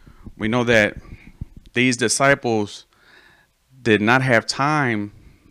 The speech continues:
to get involved with any physical situations, any worldly physical situations, okay? They, they had an agenda that was given to them.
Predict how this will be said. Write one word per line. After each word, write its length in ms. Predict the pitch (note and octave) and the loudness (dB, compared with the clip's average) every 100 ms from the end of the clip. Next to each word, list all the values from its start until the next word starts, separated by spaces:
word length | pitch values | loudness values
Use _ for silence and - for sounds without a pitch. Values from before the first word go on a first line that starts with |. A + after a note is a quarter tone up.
| - | -14
to 320 | - G#2 G2+ | -6 -2 -2
get 180 | F#2+ A2+ | 0 -2
involved 460 | A#2 G2+ A#2 A#2+ G#2+ | -2 -2 0 0 2
with 300 | A2 G#2 A2 - | 2 2 0 -4
any 520 | A2 A2+ A2+ G#2 F#2+ G2 | -2 -2 0 0 -4 -10
physical 420 | - D3 B2+ B2 | -10 -6 -6 -6
situations, 840 | B2 A#2+ - A2 F#2+ E2 - - - - | -4 -4 -2 0 0 -2 -10 -14 -16 -10
any 180 | G2 | -6
worldly 680 | F#2+ G#2 A#2+ A#2+ A#2 A2+ A2 - | -2 2 4 4 0 -2 -6 -16
physical 500 | - A2+ G#2 G2+ G2 | -6 -6 -4 -6 -8
situations, 920 | - F#2+ G2+ F#2 F2+ - - - - _ _ _ _ - | -8 -8 -6 -4 -4 -8 -10 -16 -20 _ _ _ _ -16
okay? 440 | E2+ - F#2+ G2 A2 _ _ _ - _ _ _ _ _ _ _ | -14 -4 -4 -4 -8 _ _ _ -20 _ _ _ _ _ _ _
They, 360 | - G2+ G2+ - _ _ _ _ _ _ _ _ - | -2 2 2 -2 _ _ _ _ _ _ _ _ -8
they 120 | G2 | -2
had 180 | F#2+ A#2 | 2 4
an 120 | B2+ | 4
agenda 640 | B2+ A#2 C3 C3 C3+ C#3 C#3 - - _ _ _ _ _ _ _ _ _ _ _ _ | 4 4 4 6 4 2 -2 -10 -20 _ _ _ _ _ _ _ _ _ _ _ _
that 120 | G#2+ | 0
was 160 | A2 G#2+ | 0 2
given 260 | A#2 B2 B2+ | 0 0 0
to 160 | - | 0
them. 400 | B2+ C3+ C#3+ D3 | 2 2 0 -4